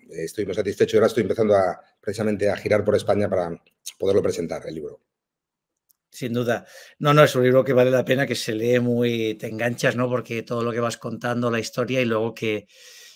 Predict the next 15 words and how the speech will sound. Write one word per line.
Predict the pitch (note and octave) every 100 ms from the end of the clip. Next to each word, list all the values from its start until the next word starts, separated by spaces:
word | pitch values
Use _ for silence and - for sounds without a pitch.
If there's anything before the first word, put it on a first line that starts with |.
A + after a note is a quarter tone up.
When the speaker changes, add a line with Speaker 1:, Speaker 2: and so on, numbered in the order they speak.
| _ _
Speaker 2:
que | -
es | A2+ A2+
muy, | A2+ A2 G#2+ G#2+ G#2+ G#2 G2+ G2+ -
muy | - A#2+
didáctico, | A2 A2 B2 B2 A#2 G#2+
¿no? | A2+ C3
Que, | A#2+ G#2+ G2+ -
que, | A2+ G2+
que | F#2+ G2+
sacas | G#2+ A2+
muy | A2
buenas | A#2 A#2 -
ideas. | A2+ C3 A#2+
A | A#2
mí, | B2 C#3